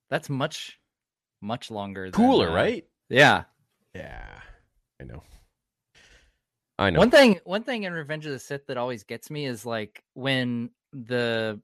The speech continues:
Speaker 1: scaffolding falls over on Obi-Wan's legs.
Speaker 2: Yeah,
Speaker 1: Like,
Speaker 2: that doesn't make
Speaker 1: like,
Speaker 2: sense.
Speaker 1: yeah, I was like, 'cause I remember, you know, watching those back in the day. I was like, "Wait,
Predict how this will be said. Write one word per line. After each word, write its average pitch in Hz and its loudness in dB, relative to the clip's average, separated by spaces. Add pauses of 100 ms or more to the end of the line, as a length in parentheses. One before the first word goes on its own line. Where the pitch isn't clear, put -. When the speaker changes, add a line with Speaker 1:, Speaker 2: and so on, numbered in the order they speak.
(140)
Speaker 1:
scaffolding 156 -4
falls 147 0
over 143 0
on 123 -2
Obi-Wan's 127 -6
legs. 110 -10 (1040)
Speaker 2:
Yeah, 120 6
Speaker 1:
Like, 120 0
Speaker 2:
that 113 0
doesn't 107 0
make 87 0
Speaker 1:
like, 156 2
Speaker 2:
sense. - -20 (100)
Speaker 1:
yeah, 160 2
I 139 2
was 156 -2
like, 139 -4 (460)
'cause 170 -2
I 175 0
remember, 156 -2
you 131 -10
know, 107 -6
watching 113 -8
those 113 -8
back 98 -8
in 107 -10
the 98 -10
day. 107 -6
I 117 -2
was 120 -6
like, 110 -4
"Wait, 117 -2